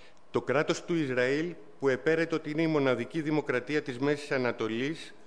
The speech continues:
και διατείνεται ότι είναι θύμα τρομοκρατών και μέσων μαζικής ενημέρωσης,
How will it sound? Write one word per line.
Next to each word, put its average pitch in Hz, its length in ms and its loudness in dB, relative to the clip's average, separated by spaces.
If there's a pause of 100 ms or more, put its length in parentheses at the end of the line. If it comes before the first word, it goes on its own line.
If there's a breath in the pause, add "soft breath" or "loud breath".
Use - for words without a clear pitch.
(360 soft breath)
και 127 100 0
διατείνεται 156 580 2
ότι 147 140 -4
είναι 156 140 2
θύμα 156 340 0
τρομοκρατών 131 800 2
και 139 120 0
μέσων 147 340 2
μαζικής 127 480 -2
ενημέρωσης, 123 880 0